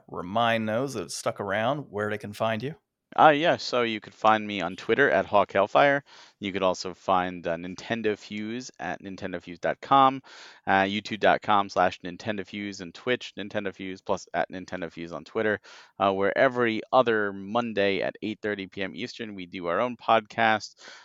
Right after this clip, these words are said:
Speaker 2: Uh, so our next one is going to be this upcoming Monday, the thirteenth.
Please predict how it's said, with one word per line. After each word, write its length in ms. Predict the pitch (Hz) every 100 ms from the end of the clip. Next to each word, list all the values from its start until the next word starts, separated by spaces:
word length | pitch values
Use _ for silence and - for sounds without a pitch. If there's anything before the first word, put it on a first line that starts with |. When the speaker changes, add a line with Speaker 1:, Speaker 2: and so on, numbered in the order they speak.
| _
Speaker 2:
Uh, 280 | 95 98 92
so 140 | 90
our 80 | 95
next 260 | 95 92 -
one 180 | 92 -
is 240 | 85 87
going 280 | - 87 87
to 120 | -
be 340 | 73 82 80 87 _
this 320 | 107 104 - - -
upcoming 640 | 101 - 107 101 98 95
Monday, 480 | 92 101 104 107 107
the 160 | 98 87 _
thirteenth. 500 | - 101 - 120 147